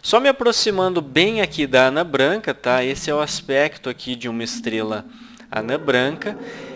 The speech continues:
E em torno aqui temos alguns planetas. Olha só, bem de cara aqui já temos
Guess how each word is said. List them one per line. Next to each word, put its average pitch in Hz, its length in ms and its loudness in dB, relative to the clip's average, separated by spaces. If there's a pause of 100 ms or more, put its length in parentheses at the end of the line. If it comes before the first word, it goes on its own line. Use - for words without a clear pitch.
(120)
E 185 80 -4
em 220 80 -4
torno 226 560 4
aqui 175 380 -6 (240)
temos 131 440 -2
alguns 143 540 -2
planetas. 165 840 -2
Olha 131 200 0
só, 113 260 0
bem 151 240 -2
de 214 120 -6
cara 165 460 6
aqui 143 380 -6
já 135 120 -4
temos 113 500 -4